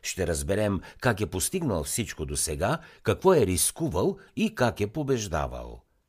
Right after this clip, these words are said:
Ашли Ванс пише книгата Илън Мъск, Тесла, SpaceX и походът към невероятното бъдеще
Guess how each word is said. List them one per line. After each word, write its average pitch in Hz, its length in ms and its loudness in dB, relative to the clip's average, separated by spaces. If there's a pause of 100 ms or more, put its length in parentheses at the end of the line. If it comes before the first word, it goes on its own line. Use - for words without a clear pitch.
(260)
Ашли 82 420 -2
Ванс 95 440 0 (200)
пише 131 300 0
книгата 104 560 2 (200)
Илън 143 340 4
Мъск, 147 480 0 (220)
Тесла, 87 520 2
SpaceX - 760 0
и 90 240 -2
походът 87 480 2
към 82 280 -2
невероятното 82 680 0
бъдеще 80 560 -2